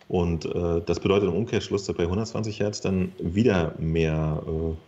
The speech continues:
Pixel flöten gehen. Ich glaube nämlich, dass die meisten Leute, das ist ja auch immer die lustige Diskussion, äh,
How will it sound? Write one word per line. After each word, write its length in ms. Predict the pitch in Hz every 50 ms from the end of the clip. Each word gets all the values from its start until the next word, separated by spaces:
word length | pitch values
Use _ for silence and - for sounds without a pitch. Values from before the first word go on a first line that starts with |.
| _ - _ _ _ _ _ _ - _ _ _ _ _
Pixel 360 | - - - - - - -
flöten 320 | - - 98 104 - 90 78
gehen. 260 | 80 76 80 78 - - - - - - - - - - - - - - - - - -
Ich 180 | - 90 - -
glaube 240 | - 214 151 175
nämlich, 160 | 156 143 139 -
dass 140 | - 110
die 100 | - -
meisten 380 | 107 104 113 170 180 - - 131
Leute, 260 | 117 131 160 - 92
das 160 | 85 90 -
ist 100 | - -
ja 80 | - 110
auch 120 | 104 -
immer 100 | 110 107
die 120 | 98 95 95
lustige 340 | 104 123 - - 95 98 92
Diskussion, 680 | 101 92 - - 95 82 98 101 98 90 82 80 78
äh, 400 | - 78 80 78 78 78 78